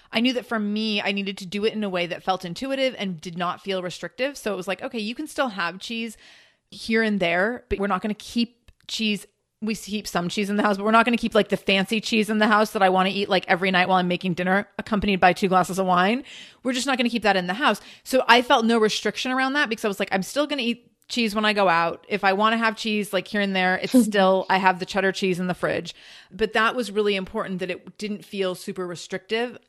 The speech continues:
Speaker 1: And then it was actually, like, it was not a big deal for me to stop eating cheese every <laughs> day.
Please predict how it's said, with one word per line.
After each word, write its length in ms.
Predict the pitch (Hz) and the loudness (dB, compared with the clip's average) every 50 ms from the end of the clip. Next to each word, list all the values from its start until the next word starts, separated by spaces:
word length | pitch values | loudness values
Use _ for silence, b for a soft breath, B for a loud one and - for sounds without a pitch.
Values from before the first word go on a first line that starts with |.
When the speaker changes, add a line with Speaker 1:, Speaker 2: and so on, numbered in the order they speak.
| _ | _
Speaker 1:
And 180 | 190 190 185 185 | -6 -4 -4 -2
then 80 | 180 180 | -2 -4
it 100 | 175 - | -4 -6
was 160 | 165 - - | -8 -8 -8
actually, 460 | - 170 160 - - 170 160 - - | -8 -8 -8 -10 -8 -8 -8 -6 -6
like, 240 | - - - - - _ - | -6 -8 -8 -10 -12 _ -16
it 100 | - 175 | -12 -10
was 140 | 170 165 165 | -8 -6 -4
not 160 | 165 151 165 | -4 -4 -4
a 20 | |
big 140 | - 147 - | -6 -8 -10
deal 320 | - - - - - 175 185 - _ _ _ _ _ - | -10 -10 -10 -10 -10 -12 -16 -20 _ _ _ _ _ -16
for 140 | - 185 | -12 -10
me 80 | 175 160 | -10 -8
to 100 | 156 160 | -8 -8
stop 340 | 151 - - 170 165 156 - | -8 -8 -6 -6 -6 -6 -6
eating 180 | 160 151 156 156 | -8 -8 -8 -8
cheese 200 | - - - - | -8 -8 -8 -8
every 180 | - 190 175 - | -6 -6 -6 -6
<laughs> 120 | - - - | -6 0 2
day. 300 | 262 - - 240 - | 4 4 4 2 0